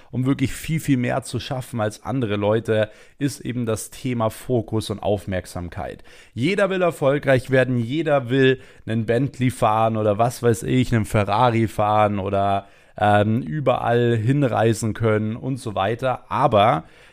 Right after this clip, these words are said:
die Leute sagen alle, sie sind motiviert, aber keiner arbeitet wirklich produktiv jeden Tag. Warum?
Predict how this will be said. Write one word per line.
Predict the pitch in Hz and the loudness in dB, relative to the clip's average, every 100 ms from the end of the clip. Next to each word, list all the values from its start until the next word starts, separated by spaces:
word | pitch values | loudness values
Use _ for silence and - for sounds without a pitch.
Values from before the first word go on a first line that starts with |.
| - | -6
die | 117 | 0
Leute | 117 156 185 117 123 143 | 4 4 4 4 4 0
sagen | 117 139 147 151 | -2 -2 -2 -4
alle, | - 233 240 | -2 0 -2
sie | - 226 | -2 -4
sind | 214 | -2
motiviert, | 196 190 185 165 143 185 160 185 - - - | 0 -2 -2 -6 -4 0 2 0 -4 -20 -6
aber | 127 147 | 0 2
keiner | 143 - - 170 208 196 175 - | 0 -4 -4 0 0 0 -4 -4
arbeitet | - 165 175 160 151 143 107 - | -2 0 2 0 -2 -6 -8 -6
wirklich | 139 214 226 156 147 - | -2 0 -2 -2 -2 -4
produktiv | - 160 170 139 - - 156 165 127 - | -4 0 0 -2 -6 -12 -6 -4 -4 -8
jeden | 95 117 123 120 | -4 -2 0 -2
Tag. | - 117 95 71 - | -2 -2 -2 -4 -2
Warum? | 95 101 123 190 240 | 0 4 4 2 0